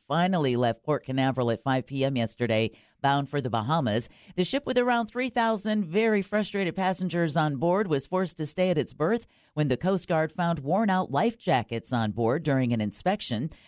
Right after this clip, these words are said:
Royal Caribbean is refunding twenty-five percent of the cost of the cruise to passengers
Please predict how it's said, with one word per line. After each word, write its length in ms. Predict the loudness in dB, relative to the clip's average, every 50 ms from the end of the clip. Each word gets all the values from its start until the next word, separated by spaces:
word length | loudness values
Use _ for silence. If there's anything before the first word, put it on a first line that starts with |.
| -10 _
Royal 240 | 0 2 2 2 2
Caribbean 480 | 0 -2 -2 -2 0 0 0 0 0 0
is 220 | 0 -2 -2 -2
refunding 480 | -2 -2 0 0 0 0 0 0 -2 -2
twenty-five 580 | -4 -4 -2 0 0 0 -2 -2 -4 -4 -4
percent 380 | -4 -4 -4 -2 0 0 0 0
of 80 | 0 -2
the 80 | -4
cost 320 | -2 0 0 0 0 -2 -4
of 100 | -6 -6
the 60 | -6
cruise 320 | -4 -2 -2 -2 -2 -2
to 80 | -6 -4
passengers 640 | -2 0 0 0 0 -4 -6 -4 -4 -4 -4 -4